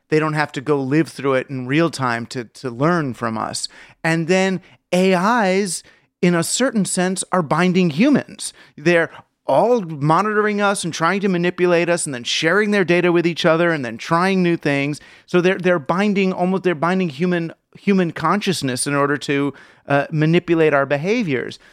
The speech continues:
So when I think about, oh, well, now the A Is, instead of just being out there on Twitter or Facebook,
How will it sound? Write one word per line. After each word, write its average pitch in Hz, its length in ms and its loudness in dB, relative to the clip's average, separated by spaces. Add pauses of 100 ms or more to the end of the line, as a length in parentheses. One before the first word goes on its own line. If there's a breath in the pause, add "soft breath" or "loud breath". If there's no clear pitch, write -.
So 185 260 0
when 170 280 0
I 175 160 -2
think 208 280 -4
about, 156 440 -2 (220 loud breath)
oh, 208 160 4
well, 160 160 -2
now 170 220 0
the 185 180 -2
A 160 140 2 (180)
Is, 135 140 -4
instead 202 260 -4
of 202 80 -2
just 170 220 -6
being 147 320 0
out 151 240 0
there 147 180 0
on 127 200 -6
Twitter 160 440 -4
or 127 80 -4
Facebook, 156 640 -4